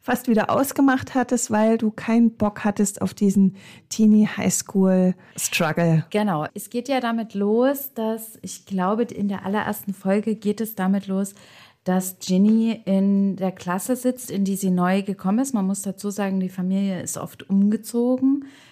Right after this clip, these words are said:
Speaker 2: Die Mutter ist aufgrund, naja, auch so ein bisschen den kriminellen Weg, den sie eingeschlagen hat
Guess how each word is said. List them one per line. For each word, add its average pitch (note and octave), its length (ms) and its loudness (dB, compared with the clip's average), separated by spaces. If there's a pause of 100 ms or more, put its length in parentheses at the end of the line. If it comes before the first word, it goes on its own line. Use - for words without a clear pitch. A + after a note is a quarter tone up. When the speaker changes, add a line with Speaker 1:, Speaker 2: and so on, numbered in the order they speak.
(140)
Speaker 2:
Die F3 80 -8
Mutter G3 460 -2
ist - 160 -8
aufgrund, G#3 800 0 (520)
naja, B3+ 560 2
auch A#3 120 0
so - 100 -6
ein A3+ 120 0
bisschen A#3 340 0
den G#3 380 2
kriminellen G#3 580 4
Weg, A#3 260 0
den G#3+ 160 -2
sie - 220 -10
eingeschlagen G#3 720 -2
hat G#3+ 240 -6